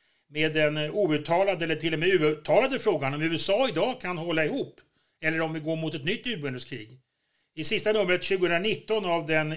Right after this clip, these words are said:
inflytelserika tidskriften The Atlantic var temat hur vi ska undvika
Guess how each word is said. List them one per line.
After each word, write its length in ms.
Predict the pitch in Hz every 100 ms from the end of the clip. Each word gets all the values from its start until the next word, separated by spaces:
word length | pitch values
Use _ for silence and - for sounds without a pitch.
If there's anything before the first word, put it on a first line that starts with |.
| -
inflytelserika 800 | 180 165 170 165 147 170 156 151
tidskriften 840 | - 180 135 - 151 160 156 139 - _
The 120 | 151
Atlantic 680 | 156 156 156 226 - 160 - _ _ _
var 200 | 156 156
temat 560 | 151 208 143 139 143 - _ -
hur 220 | 165 151
vi 120 | 156
ska 200 | - 170
undvika 920 | 202 214 139 127 147 254 - - 131